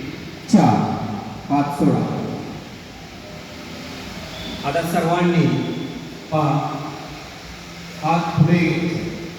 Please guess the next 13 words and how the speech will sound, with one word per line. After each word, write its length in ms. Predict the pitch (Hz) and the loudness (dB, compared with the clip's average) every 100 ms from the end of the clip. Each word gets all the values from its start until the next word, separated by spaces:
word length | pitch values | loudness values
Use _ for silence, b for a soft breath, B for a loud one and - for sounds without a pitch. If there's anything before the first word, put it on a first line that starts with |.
| - - 175 - - - - - - | -14 -8 -6 -6 -8 -10 -12 -12 -2
हात 280 | 175 175 175 | 0 4 4
पुढे 200 | 170 175 | 4 2
घ्यायचे. 480 | 156 - - - - - - - - - - - - - - - - - - 175 | 2 0 -2 -4 -6 -10 -10 -12 -14 -14 -14 -14 -14 -14 -14 -14 -12 -12 -10 -2
एक 400 | 247 254 247 220 | 2 2 2 0
म्हणलं, 460 | 208 175 - - - - - - | 0 0 -2 -2 -6 -8 -10 -4
एक 240 | 226 233 226 | -2 -2 -2
म्हणलं 320 | 196 180 156 - - 170 - - | -2 0 0 -2 -4 -6 -8 -8
की 60 | 180 | -8
पंजे 380 | 180 185 180 190 | 0 2 4 2
एकदम 340 | - 180 175 | 0 -2 0
मिटवायचे. 460 | 190 - - - - - - - - - - - | 0 0 -2 -4 -6 -10 -10 -12 -12 -12 -12 -4
दोन 240 | 226 262 247 | 2 2 2
म्हणलं 400 | 220 196 185 | 2 2 0